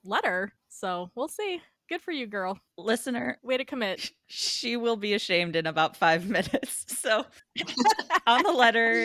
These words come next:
Speaker 2: it's got a little sticky note to him that says, "Because you wanted to know," which is cute.
Speaker 1: Aw,
Speaker 2: However,
Speaker 1: yeah.
Speaker 2: she drops off the letter, the essay is sent to him, and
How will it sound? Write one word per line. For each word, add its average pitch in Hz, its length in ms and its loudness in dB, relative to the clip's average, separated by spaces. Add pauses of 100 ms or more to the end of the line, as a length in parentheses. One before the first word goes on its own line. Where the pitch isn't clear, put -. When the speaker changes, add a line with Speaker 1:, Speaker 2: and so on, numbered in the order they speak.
Speaker 2:
it's 208 160 -8
got 196 160 -6
a 190 40 -10
little 214 280 -8
sticky 208 420 -12
note 180 300 -8
to 208 140 -10
him 175 240 -8
that 170 160 -12
says, 165 380 -8
"Because 180 400 -8
you 202 100 -10
wanted 175 320 -8
to 220 100 -12
know," 139 520 -10
which - 220 -10
is 285 160 -10
cute. 156 520 -10 (300)
Speaker 1:
Aw, 370 300 -4
Speaker 2:
However, 220 680 2
Speaker 1:
yeah. - 140 -8 (360)
Speaker 2:
she - 180 -10
drops 254 280 -2
off 254 220 -2
the 226 120 -8
letter, 202 600 -4 (160)
the - 120 -8
essay 233 320 -2
is 196 80 -10
sent 180 280 -6
to 185 140 -6
him, 160 520 -8 (140)
and 185 640 -4